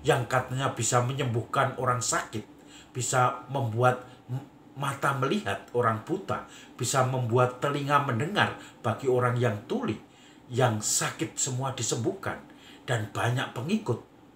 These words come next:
banyak orang mengikuti ajarannya. Dia begitu viral pada waktu itu. Siapa itu?" Rakyatnya ada yang mengatakan, ada yang mengatakan Yohanes Pembaptis telah bangkit.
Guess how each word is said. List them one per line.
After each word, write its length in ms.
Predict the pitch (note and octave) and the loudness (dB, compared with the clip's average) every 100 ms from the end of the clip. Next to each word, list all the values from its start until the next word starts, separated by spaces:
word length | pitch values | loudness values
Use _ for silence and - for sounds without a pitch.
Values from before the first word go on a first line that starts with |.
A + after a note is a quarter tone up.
| - - | -14 -4
banyak 400 | A2+ D3 E3 - | -2 0 -2 0
orang 480 | C#3+ C#3+ D3+ C#3+ | 2 6 4 2
mengikuti 720 | - C#3+ D3+ D3+ - D3 D#3+ - | -6 -2 0 -2 -2 -2 2 2
ajarannya. 640 | C#3+ - C3 E3 F#3 A#2+ - - - - | 2 2 4 4 2 -2 -6 -14 -20 -10
Dia 240 | B2+ C#3 | 0 0
begitu 400 | B2+ B2 C3+ B2 | 2 -2 -4 -4
viral 560 | B2+ E3 A#3+ A#3 C3 A2 | -2 2 4 8 6 6
pada 240 | B2 A#2+ | 2 4
waktu 460 | A2 G#2+ - A2+ G#2+ | 4 2 0 -2 -2
itu. 160 | - F2+ - - - | -6 -10 -12 -20 -12
Siapa 560 | - - E3 - - C#3 | -4 -4 -2 -6 -6 -8
itu?" 240 | A2 - - - - - - - - | -8 -12 -16 -20 -20 -20 -20 -20 -16
Rakyatnya 720 | - A#2+ B2 G#2+ G2+ A2+ G#2+ | -2 0 2 0 0 0 0
ada 80 | G#2 | 2
yang 240 | A2 G2+ - | 2 2 -2
mengatakan, 720 | G#2 G2+ G2 G2 - F#2+ E2+ - - - - - - _ _ - | -4 -4 -4 -6 -6 -8 -10 -20 -20 -20 -20 -20 -20 _ _ -10
ada 560 | - A3+ - F#3+ F3+ - - - - - - - | -4 -2 4 4 4 -2 -16 -20 -20 -20 -14 2
yang 240 | E3 C3 | 2 2
mengatakan 800 | D3 C#3+ B2+ - C3 D3 C#3+ C3+ - - - - - - - | -2 -2 -2 -2 0 0 0 -2 -14 -20 -20 -20 -20 -20 -16
Yohanes 480 | - B2 G2 A#2 A#2 | -4 -2 0 -2 -2
Pembaptis 880 | - G#2+ G2 A#2 - A2+ - - - | -4 -4 -4 -4 -6 -4 -4 -8 -6
telah 240 | A#2+ G2+ | -4 -4
bangkit. 480 | - A2+ A#2 - G#2+ | -2 -2 -2 -8 -12